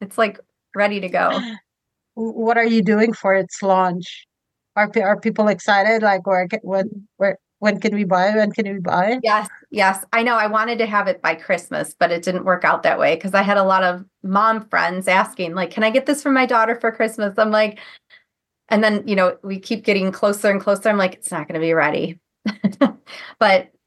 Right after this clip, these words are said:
Speaker 1: it's ready in January. So I, I'll do, like, a little pre-launch after the holidays.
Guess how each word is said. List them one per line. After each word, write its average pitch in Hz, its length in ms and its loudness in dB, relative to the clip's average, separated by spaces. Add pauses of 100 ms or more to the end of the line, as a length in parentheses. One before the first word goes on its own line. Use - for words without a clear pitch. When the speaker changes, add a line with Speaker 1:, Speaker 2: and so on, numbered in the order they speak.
(140)
Speaker 1:
it's - 220 0
ready 208 240 4
in 165 120 -2
January. 156 560 0
So - 420 -4 (540)
I, - 160 -2
I'll 202 160 2
do, 202 160 0
like, 185 160 2
a 190 40 0
little 170 220 2
pre-launch 170 800 -2 (100)
after 185 300 0
the 180 80 2
holidays. 165 680 0